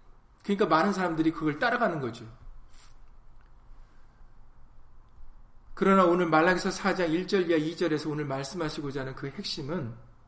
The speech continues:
"만군의 여호와가 이르노라"라고 말씀하셨어요. "보라, 극렬한 풀무불 같은 날이 이르리니 교만한 자와 악을 행하는 자는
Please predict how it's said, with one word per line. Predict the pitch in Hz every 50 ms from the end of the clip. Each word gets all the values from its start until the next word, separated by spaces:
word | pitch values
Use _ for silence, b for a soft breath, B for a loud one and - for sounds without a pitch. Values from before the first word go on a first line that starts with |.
| - - - - - - - - - - b b b b b b b b b b b -
"만군의 | 151 147 151 165 190 214 226 208 226 240 240 247 233 208 147
여호와가 | 151 160 185 190 190 190 185 180 180 185 185 - -
이르노라"라고 | 190 202 208 220 208 196 175 165 151 143 139 135 131 127 127 135 143 143
말씀하셨어요. | 135 127 127 - - 139 131 - 127 117 - - - 107 - - - - - - - - b b b b b b b b b b b b b b b b b
"보라, | - 170 175 175 175 165 156
극렬한 | 165 - - 190 190 196 202 196 190 185 185 -
풀무불 | - - 294 302 302 311 285 277 262 247
같은 | 247 226 233 - 226 233 208
날이 | 185 175 170 185 196 170 170
이르리니 | 175 208 220 190 190 147 131 131 139 170 202 208 202 - - - - - - b b b b b b b b -
교만한 | - - 190 202 220 226 226 220 220 214 208 196
자와 | - 202 185 180 180 180 175 175 165 170 - -
악을 | 160 165 190 190 208 214 196
행하는 | 196 196 190 180 175 170 160
자는 | 151 156 156 156 175 180 175